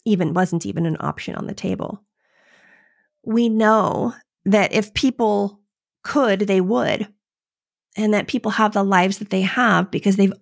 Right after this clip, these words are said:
been doing what they've always been doing. And what we're asking people to do is actually very difficult, which is to implement different ways of thinking, being, acting.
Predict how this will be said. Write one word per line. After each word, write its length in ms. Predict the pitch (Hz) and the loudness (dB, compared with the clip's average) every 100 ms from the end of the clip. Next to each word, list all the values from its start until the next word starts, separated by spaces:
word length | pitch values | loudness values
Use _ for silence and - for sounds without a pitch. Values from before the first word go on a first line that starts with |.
| - | 0
been 160 | 190 185 | 2 4
doing 240 | 190 185 | 4 4
what 120 | 175 | 2
they've 160 | 165 175 | 0 2
always 260 | 165 - | 2 0
been 200 | - 160 | 0 0
doing. 400 | 160 202 - - - | 2 2 0 -4 0
And 120 | 180 | 0
what 80 | 180 | 2
we're 160 | 123 - | 0 0
asking 380 | 208 214 - 202 | 0 0 0 0
people 280 | - - - | -2 -4 -6
to 80 | 196 | -2
do 180 | 214 | 0
is 100 | 196 - | 0 0
actually 380 | 185 - 104 101 | -4 -4 -4 -2
very 220 | - - | -2 -2
difficult, 520 | 208 214 226 - - | -2 -4 -4 -6 -2
which 160 | - - | -2 -2
is 160 | 190 | -4
to 100 | - - | -8 -2
implement 600 | 214 220 208 170 165 - _ _ _ _ _ - | -2 2 4 4 2 -4 _ _ _ _ _ 0
different 520 | 214 214 233 262 - | 0 0 -4 -6 -6
ways 460 | - - 185 - - | -2 0 0 -2 -4
of 140 | 180 - | -4 -4
thinking, 600 | - 208 214 233 254 277 _ _ _ _ _ - 202 | -2 0 2 0 -2 -4 _ _ _ _ _ -8 0
being, 560 | 202 202 196 202 202 _ _ _ _ _ - | 2 4 2 0 -4 _ _ _ _ _ -2
acting. 640 | 202 202 - 202 190 | 0 0 0 2 2